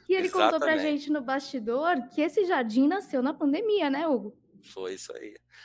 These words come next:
Speaker 2: foi isso aí. Eu tinha dado a sorte de fazer uma reforma em casa em dois mil e dezenove, no finalzão, e tinha até me mudado pra conseguir dar conta da obra, e aí não tinha plantinha nem nada ainda. A gente fez aqui um,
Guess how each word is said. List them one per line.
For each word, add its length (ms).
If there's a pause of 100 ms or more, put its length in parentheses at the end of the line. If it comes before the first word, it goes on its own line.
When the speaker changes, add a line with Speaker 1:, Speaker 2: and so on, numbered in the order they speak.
(100)
Speaker 2:
foi 200
isso 160
aí. 120
Eu 100
tinha 180
dado 260
a 60
sorte 520
de 80
fazer 360
uma 580
reforma 560
em 80
casa 360
em 60
dois 160
mil 120
e 20
dezenove, 500
no 80
finalzão, 560 (600)
e 720
tinha 140
até 140
me 80
mudado 440
pra 120
conseguir 300
dar 120
conta 280
da 120
obra, 420
e 80
aí 120
não 120
tinha 180
plantinha 440
nem 100
nada 180
ainda. 200
A 40
gente 160
fez 300
aqui 240
um, 200